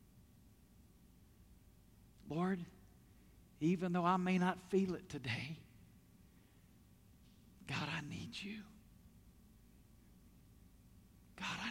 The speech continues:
need you. Listen to me, church. Hope, listen to me. I know we've moved in a new campus. We're very grateful for what God's given us, but listen to me. We are as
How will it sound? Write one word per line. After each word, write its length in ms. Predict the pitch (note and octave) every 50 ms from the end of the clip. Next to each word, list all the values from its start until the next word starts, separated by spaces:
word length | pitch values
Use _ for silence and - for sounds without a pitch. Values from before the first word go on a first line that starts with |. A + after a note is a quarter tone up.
| A3 G#3+
need 260 | A#3 C4 B3 A#3 - -
you. 220 | - - - - - - - - - - - - - - - - - - - - - - - - - - - - - - - - - - -
Listen 260 | D3+ - - D#3 C#3
to 140 | - - C#3+
me, 120 | C3+ C3
church. 560 | B2 - - D3 C3+ C3 A2+ - - - - - - -
Hope, 400 | - - D#3+ E3 D#3+ - - - - - -
listen 280 | - E3 E3+ - E3 D#3
to 120 | - F#3 F3+
me. 220 | F3+ F3+ F3 F3 - - - - - - - - - - - - - - - - - - - - - - - - - - - - - - -
I 80 | - -
know 140 | D3+ D#3 D#3+
we've 240 | D#3+ D#3 D3+ C3+ C#3
moved 280 | D3+ D#3 D3+ D3 C#3+
in 100 | D3+ D3+
a 60 | D#3
new 200 | D3+ D3+ D3+ D3+
campus. 800 | - - - D#3 D3+ D3+ D3 B2+ - D3 C#3+ - - - - - - - - - - - - - - - - -
We're 80 | D3
very 260 | C3 A#2+ D#3 E3 D#3+
grateful 480 | D3+ C3+ C#3 D3 D3+ D#3+ - - - C#3+
for 140 | - - D3+
what 260 | C#3 C3 D3 C#3+ -
God's 340 | - D#3+ D3+ D3+ C#3+ - -
given 320 | - D#3 D#3 D#3 D3+ D3
us, 120 | D3 C3+ -
but 140 | - - -
listen 300 | - - - - E3+ E3 -
to 80 | - F3 F3 F3+ F#3
me. 200 | F#3+ F3+ D#3 - - - - - - - - - - - - - - - - - - - - - - - - - - - - - - - - - - - - - - - - - - - - - - - -
We 120 | D3 D3
are 180 | C#3+ D3+ D#3 D3
as 180 | C#3 - -